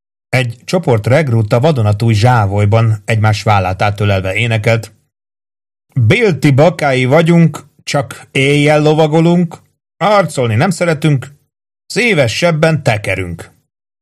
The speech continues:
A nagy zsivajban is hallani lehetett néha a távolból a laktanya udvar felől egy-egy knockoutot jelző üvöltést. Mindebből a maradandóság légköre áradt, és Prue tudta, hogy ennek ő is részese,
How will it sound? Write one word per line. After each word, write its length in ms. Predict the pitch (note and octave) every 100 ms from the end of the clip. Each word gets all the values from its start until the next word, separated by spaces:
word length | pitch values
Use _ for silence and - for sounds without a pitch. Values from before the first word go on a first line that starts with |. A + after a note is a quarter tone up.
| _ _ -
A 260 | C3 C3 -
nagy 200 | F3 D#3+
zsivajban 480 | A2 D#3+ B2+ A2+ A#2
is 140 | A2
hallani 320 | C3+ D3 G#2+
lehetett 360 | A#2+ A#2+ A2 G#2
néha 340 | B2 B2+ A#2
a 80 | G#2+
távolból 800 | A2 C3+ A#2+ B2 A2 A#2 A#2+ A2+
a 60 | A2+
laktanya 380 | G#2+ A2+ G2+ G#2
udvar 340 | A#2 G#2 G2
felől 360 | G2+ A#2 A2+ A2
egy-egy 480 | A2 G#2 G2+ G2+ F2 - -
knockoutot 800 | - A#2 A2 F#2+ G2+ G2+ G2+ A2+
jelző 420 | G#2 G#2+ G2 G#2
üvöltést. 640 | A2 G#2 G#2 G#2+ G2+ - - _ _ _ _ -
Mindebből 500 | F#3 D#3 A2+ B2 C3
a 180 | B2+ A#2 -
maradandóság 720 | B2+ G2+ G2 G2+ G#2 G#2 G2+
légköre 400 | G#2+ G2+ G2+ F#2+
áradt, 400 | G#2+ A2 A2 G#2+
és 200 | A2 G#2
Prue 320 | - D3 C3+ G#2+
tudta, 320 | C3 - A2+
hogy 200 | A2 G2
ennek 300 | A#2+ A#2+ A2+
ő 160 | C3 G2+
is 180 | F2 -
részese, 540 | G#2+ G#2 G#2+ G#2+